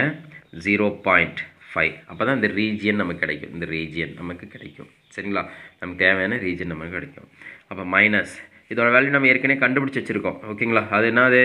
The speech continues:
ஜீரோ பாயிண்ட் ஃபோர் ஜீரோ எயிட் டூ. ஓகேங்களா? இதுல மைனஸ் பண்ணோம் அப்படின்னா ஜீரோ பாயிண்ட் ஜீரோ நைன் ஒன் எயிட். ஓகேங்களா? அப்ப number of, number of students, number of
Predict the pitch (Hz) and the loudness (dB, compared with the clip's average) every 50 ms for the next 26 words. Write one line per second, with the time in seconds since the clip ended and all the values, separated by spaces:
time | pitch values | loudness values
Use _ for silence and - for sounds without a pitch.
0 | 127 113 110 120 123 127 127 127 - - 127 131 143 151 147 143 - - - - | 4 2 4 4 4 4 4 2 2 4 4 6 6 4 2 -4 -8 -14 -18 -20
1 | - _ - - 127 123 131 135 113 110 127 123 123 123 131 143 170 147 - - | -20 _ -6 -2 2 4 4 4 4 4 4 6 6 8 8 6 6 4 0 2
2 | 107 107 101 85 - - - 104 92 76 - - - _ _ - 110 110 107 120 | 4 4 4 2 0 -6 -8 -6 -6 -6 -6 -10 -20 _ _ -14 -14 -10 -6 -2
3 | 120 117 110 107 - - - - - - - - - 117 120 123 123 120 120 123 | 0 0 0 0 -2 -12 -18 -18 -18 -18 -16 -6 -4 -2 0 0 2 4 6 6
4 | 139 151 156 156 - - 135 127 131 135 127 120 120 120 120 120 123 131 147 151 | 6 6 4 0 0 -2 0 4 4 4 4 6 4 4 6 6 6 6 4 2
5 | 151 - - - - 95 92 95 120 127 127 135 135 135 135 - 131 131 135 139 | -2 -8 -16 -18 -16 -12 -2 4 4 6 8 8 6 4 2 2 4 6 6 6
6 | 143 139 - - - - _ _ _ _ _ - 90 101 117 123 123 127 127 127 | 4 2 -4 -10 -14 -18 _ _ _ _ _ -12 -4 2 2 4 4 4 4 2
7 | 123 - 82 98 101 101 110 113 113 113 110 110 110 117 117 - - 98 92 90 | 0 -4 -2 2 4 4 4 4 2 2 2 2 2 2 -2 -6 -2 0 0 0
8 | 87 87 - - - - - 104 104 123 120 113 - - - - - - - - | 0 -4 -8 -12 -14 -10 -12 -10 -6 0 0 0 0 0 -6 -14 -18 -18 -8 -8
9 | 113 104 - 113 117 131 139 131 - 90 107 113 120 123 131 131 135 127 117 98 | -6 2 4 6 6 6 4 2 -4 -6 0 2 4 4 4 4 4 2 2 2
10 | - - - - - - _ _ _ _ _ _ - 110 113 120 131 131 131 135 | -2 -6 -12 -16 -18 -20 _ _ _ _ _ _ -2 -2 0 0 2 4 4 4
11 | 131 131 - - - 123 113 107 113 117 127 147 151 - - - - - _ _ | 4 2 0 -8 -4 -2 2 4 4 4 4 2 -2 -6 -10 -16 -18 -20 _ _
12 | _ _ _ _ _ _ _ _ _ _ _ _ _ _ _ _ _ _ _ _ | _ _ _ _ _ _ _ _ _ _ _ _ _ _ _ _ _ _ _ _
13 | _ _ _ _ _ _ _ _ _ _ _ - _ _ _ _ _ _ - 101 | _ _ _ _ _ _ _ _ _ _ _ -20 _ _ _ _ _ _ -10 -8
14 | 101 110 120 120 120 123 | -6 -4 -2 0 0 0